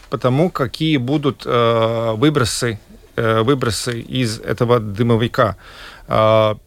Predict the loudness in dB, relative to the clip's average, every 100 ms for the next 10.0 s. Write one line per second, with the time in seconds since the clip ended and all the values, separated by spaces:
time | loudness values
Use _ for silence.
0 | _ -18 -16 -18 -4 -2 2 2 2 0
1 | -2 -2 -2 -4 0 2 0 -6 -12 -10
2 | -6 -4 -2 -2 -2 -2 -8 -6 -2 -2
3 | -2 -6 -6 -6 -6 -4 -2 -2 2 2
4 | 2 0 0 0 -2 -2 -2 -2 -2 -4
5 | -6 -4 2 4 4 2 0 2 6 8
6 | 10 8 2 -8 -4 2 2 2 -4 -12
7 | -6 2 4 4 2 2 2 0 -2 -2
8 | 0 2 2 2 -2 -2 -4 -4 -4 -4
9 | 0 -2 0 2 4 4 4 2 2 0